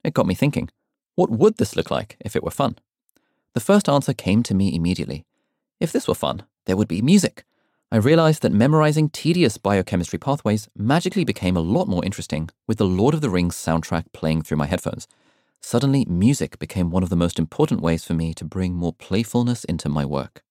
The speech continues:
I also began to apply this method at work. At the time, I was on my geriatric medicine placement, where the doctor's office was a small, scantily decorated room in the corner of the ward. On one particularly grueling afternoon,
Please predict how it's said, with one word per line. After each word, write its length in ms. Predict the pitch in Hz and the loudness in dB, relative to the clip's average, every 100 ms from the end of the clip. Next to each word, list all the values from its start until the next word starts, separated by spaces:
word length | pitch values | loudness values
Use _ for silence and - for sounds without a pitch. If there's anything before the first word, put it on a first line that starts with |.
| _ _ _ _ _ _ _ _ _ _ _ _ _ | _ _ _ _ _ _ _ _ _ _ _ _ _
I 100 | 123 | 4
also 220 | 175 - | 4 4
began 240 | 107 92 85 | 2 2 0
to 100 | 92 | 0
apply 260 | 78 87 | 0 0
this 160 | 90 98 | 0 0
method 220 | 95 110 | 0 2
at 140 | 131 | 2
work. 300 | 78 73 - - _ _ _ _ _ _ 120 | 0 -2 -6 -20 _ _ _ _ _ _ 0
At 60 | |
the 80 | 117 | 0
time, 340 | - 101 107 135 | 2 0 2 2
I 60 | 98 | 0
was 100 | 90 | 2
on 100 | 87 | 2
my 120 | 85 | 0
geriatric 580 | - 98 92 87 - 87 | 2 2 2 0 -2 0
medicine 300 | 101 135 135 | 0 2 0
placement, 440 | 131 127 - 117 - | 0 2 2 0 -2
where 120 | - | -2
the 80 | 98 | 0
doctor's 360 | 87 139 - 98 | 2 0 0 -2
office 360 | 76 78 - - | -2 -4 -6 -12
was 140 | 92 | -6
a 40 | 90 | -6
small, 600 | - - 135 135 131 120 | -6 -2 2 2 0 -4
scantily 540 | - - - 139 135 | -12 -10 -2 0 0
decorated 500 | 120 98 - 80 80 | 0 -2 0 -2 -2
room 240 | 80 78 78 | 0 0 0
in 100 | 90 | -4
the 60 | 92 | -8
corner 360 | - 80 76 | -2 -2 0
of 80 | 69 | -2
the 80 | 73 | -2
ward. 260 | 95 76 - _ _ _ _ _ _ - | -2 -4 -8 _ _ _ _ _ _ -2
On 100 | 117 | 2
one 200 | 160 165 | 2 2
particularly 560 | 120 156 170 170 175 | -2 -2 2 2 2
grueling 440 | 120 98 110 127 113 | 0 2 4 6 4
afternoon, 560 | 98 - 82 76 78 | 2 0 0 0 -2